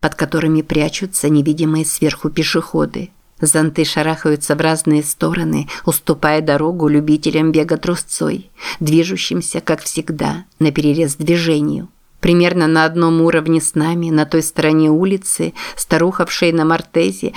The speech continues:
поливает бархатцы в ящике за окном. Пелена туч затягивает нью-йоркские небоскребы на уровне тридцатого этажа и выше. Если бы Кинг-Конг сегодня взобрался на Empire State Building,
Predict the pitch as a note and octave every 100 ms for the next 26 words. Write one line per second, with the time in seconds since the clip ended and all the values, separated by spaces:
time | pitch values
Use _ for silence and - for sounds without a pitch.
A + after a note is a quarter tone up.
0 | - - D#3+ D#3+ D#3+ D#3 D3+ D3 D#3 -
1 | D3+ - D#3 D#3 D3 - D3 E3 D3+ D#3+
2 | F3 F#3 E3+ D3+ D#3+ _ _ _ - D3+
3 | D3 C#3+ C#3 C#3+ E3 D3+ C#3+ D3 D3 D3+
4 | D3+ D3+ D3 D3+ D3+ D3 - - D3+ D3+
5 | D3 C#3+ - D3+ D3+ D3+ D3 D3 D3 D3
6 | D3+ D3 D3+ C#3+ - D3 D3 D3 C#3+ D3
7 | C#3+ C#3+ D3 D3+ - E3+ D#3+ C#3+ - -
8 | - _ _ _ _ - F3+ F#3+ F#3+ E3+
9 | E3+ - D#3+ E3 D#3 F3 - - D#3 D#3
10 | D3 D3 D3+ C#3+ D3 C#3+ D3+ D3+ D3 D#3
11 | D3+ D#3 D#3 D#3+ - - D3+ D#3 D#3 F#3
12 | F#3+ E3 - -